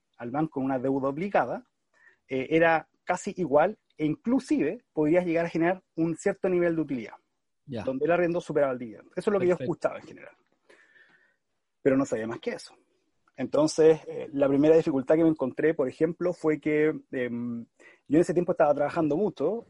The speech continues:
Speaker 1: y no tenía tiempo para ir a ver un piloto. Y para ser muy honesto, como yo no iba a vivir ahí, tampoco fui a ver el piloto.
Speaker 2: Ya.
Speaker 1: No fui a ver el barrio, no fui a caminar el lugar, no fui a ver lo que estaba a dos, a tres, a cuatro, a cinco cuadras.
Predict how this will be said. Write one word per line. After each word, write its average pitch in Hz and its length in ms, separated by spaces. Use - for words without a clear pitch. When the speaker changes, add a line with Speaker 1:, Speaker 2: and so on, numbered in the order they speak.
Speaker 1:
y 123 580
no 151 140
tenía 156 280
tiempo 139 280
para 123 160
ir 127 80
a 123 40
ver 120 80
un 123 120
piloto. 131 580
Y 131 140
para 135 100
ser 170 140
muy 180 240
honesto, 180 420
como 139 200
yo 151 140
no 170 80
iba 170 160
a 160 40
vivir 156 260
ahí, 175 320
tampoco 240 360
fui 254 160
a - 60
ver 120 120
el 123 80
piloto. - 380
Speaker 2:
Ya. 117 300
Speaker 1:
No 165 180
fui 170 140
a - 20
ver 160 120
el 151 100
barrio, 127 520
no 151 240
fui 190 160
a 151 60
caminar 131 400
el 120 100
lugar, 110 360
no 151 220
fui - 140
a 143 40
ver 151 140
lo 147 120
que 123 60
estaba 131 440
a 117 180
dos, 120 340
a 117 120
tres, 120 280
a 117 80
cuatro, 123 320
a 113 60
cinco 117 320
cuadras. 135 400